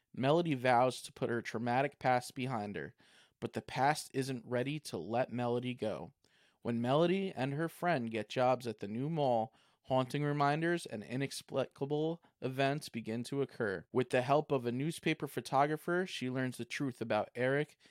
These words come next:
and the trail of grisly murders at the mall. So yeah, essentially,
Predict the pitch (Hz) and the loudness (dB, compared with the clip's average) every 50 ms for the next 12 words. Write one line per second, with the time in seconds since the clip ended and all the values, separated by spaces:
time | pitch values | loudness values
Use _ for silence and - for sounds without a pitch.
0 | _ - _ _ - 123 120 110 110 - - - 131 135 139 135 117 110 - - | _ -20 _ _ -4 -4 -2 -2 -2 -4 0 2 4 4 4 4 2 0 -4 -6
1 | - 120 139 151 151 147 147 156 151 151 147 147 135 127 117 110 110 110 - 110 | -2 0 2 2 2 0 0 0 0 2 2 2 2 2 0 -2 -2 -2 -2 -2
2 | 107 104 - - 123 123 110 85 57 57 - - _ _ _ _ _ _ _ _ | -2 -2 -2 -4 -4 -4 -4 -4 -6 -6 -10 -12 _ _ _ _ _ _ _ _
3 | _ _ - - - 151 151 156 160 147 127 123 123 - 226 226 233 - - 233 | _ _ -10 -2 0 2 4 6 8 8 8 6 4 6 6 6 6 6 6 6
4 | 226 226 226 226 220 214 208 | 8 8 10 8 8 6 4